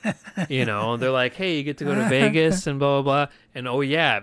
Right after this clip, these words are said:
Speaker 1: you know, here's sixty million dollars for two
Speaker 2: <laughs>
Speaker 1: years, you know, not a problem, man. We got you." You know, and, um, you know, so they fit that bill. I mean, Tennessee's rough 'cause they can't pay,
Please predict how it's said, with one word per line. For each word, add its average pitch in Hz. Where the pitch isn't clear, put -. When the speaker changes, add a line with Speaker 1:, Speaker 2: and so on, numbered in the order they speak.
Speaker 1:
you 135
know, 123
here's 131
sixty -
million 120
dollars 123
for 202
two 135
Speaker 2:
<laughs> -
Speaker 1:
years, 123
you 117
know, 113
not 120
a 117
problem, 127
man. 104
We 113
got 123
you." 113
You 131
know, 104
and, 107
um, 95
you 131
know, 117
so 131
they 135
fit -
that 120
bill. 104
I 110
mean, 110
Tennessee's 147
rough 113
'cause 113
they 107
can't 110
pay, 110